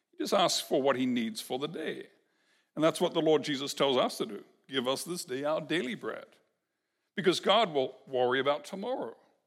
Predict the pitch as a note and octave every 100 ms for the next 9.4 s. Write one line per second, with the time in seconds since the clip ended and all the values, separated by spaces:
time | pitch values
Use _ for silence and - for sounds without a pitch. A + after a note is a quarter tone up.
0 | _ _ _ B2 E3+ E3 E3 G#3 B2+ G#2+
1 | G2+ G2 - G2+ - - _ _ _ _
2 | _ _ _ - A3 E3+ D3+ C#3+ C#3 B2+
3 | C#3+ B2 C#3 C#3+ A#2 C3+ A#2 B2+ B2 C3+
4 | C#3+ C#3+ B2+ A#2+ - A2+ E3+ D3+ A#2+ -
5 | - - - A#3 G3 D#3 - D3 - -
6 | B3 C4+ E3+ A#2+ A#2+ D3 - _ - D#3+
7 | E3+ D#3+ G#3 - C#3+ D#3 - G#3 G#3+ G#3
8 | B3 E3+ - - D#3 F3 F#3+ F#3 A3+ F3
9 | C3+ E3 D#3+